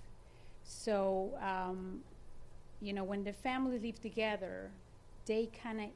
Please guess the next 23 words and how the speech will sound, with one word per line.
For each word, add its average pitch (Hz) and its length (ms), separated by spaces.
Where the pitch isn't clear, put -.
eat 202 400
certain 220 560
ways. 175 320
So 220 340
I 214 120
can 220 220
teach 285 400
them, 190 340
and 220 120
they 247 80
can 226 220
change, 226 440
they 233 80
can 202 240
make 202 220
changes, 294 600
but, 208 260
um, 190 400
honestly, 214 520
most 208 260
of 247 80
the 202 80
time, 220 500